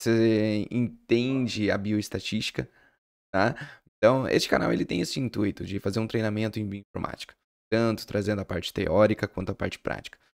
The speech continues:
A teoria, iremos utilizar bases fortes da literatura, e na parte prática, iremos utilizar linguagem R, linguagem Python para ciência de dados, análise de dados, filtragem, tratamento dos dados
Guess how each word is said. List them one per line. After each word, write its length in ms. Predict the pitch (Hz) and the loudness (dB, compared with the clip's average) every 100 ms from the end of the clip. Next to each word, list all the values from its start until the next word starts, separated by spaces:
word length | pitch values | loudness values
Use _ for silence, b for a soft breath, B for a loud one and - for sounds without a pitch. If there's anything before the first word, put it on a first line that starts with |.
| - | -12
A 40 | |
teoria, 500 | - 110 117 127 127 | 4 4 6 6 6
iremos 340 | 117 110 110 104 | 6 2 0 -4
utilizar 540 | - 101 101 101 101 | -4 -2 0 0 -2
bases 360 | 92 101 101 - | -2 -4 -6 -10
fortes 540 | - - 82 110 - | -6 4 6 6 2
da 100 | 80 | -4
literatura, 680 | 87 - 82 - 82 90 131 B B B - | -4 -6 -8 -6 -2 0 -2 B B B 0
e 160 | 120 127 | 4 4
na 80 | |
parte 240 | 123 139 - | 4 0 0
prática, 400 | 127 127 - 135 | -2 0 0 2
iremos 340 | 120 113 113 | 2 0 -2
utilizar 360 | 113 101 101 92 | -6 -12 -4 -4
linguagem 420 | 92 92 92 98 | -2 -4 -4 -2
R, 300 | 107 110 107 | 0 2 0
linguagem 360 | 101 87 92 - | -4 -6 -6 -6
Python 440 | 87 95 92 - | -4 -2 -4 -8
para 280 | 95 92 90 | -4 -2 -2
ciência 440 | - 101 110 - | -6 -4 -4 -6
de 80 | 95 | -8
dados, 520 | 80 113 131 135 - - | 0 2 2 -2 -10 -10
análise 540 | 101 117 165 127 95 | -4 0 0 0 -6
de 80 | - | -6
dados, 440 | 95 135 120 101 | 2 2 2 -2
filtragem, 640 | - 87 - 127 135 113 - | -8 -8 -4 0 0 0 -4
tratamento 560 | 104 87 101 117 117 | -8 -6 -4 -4 -4
dos 200 | 104 - | -8 -14
dados 440 | - 123 120 110 | -2 0 0 -2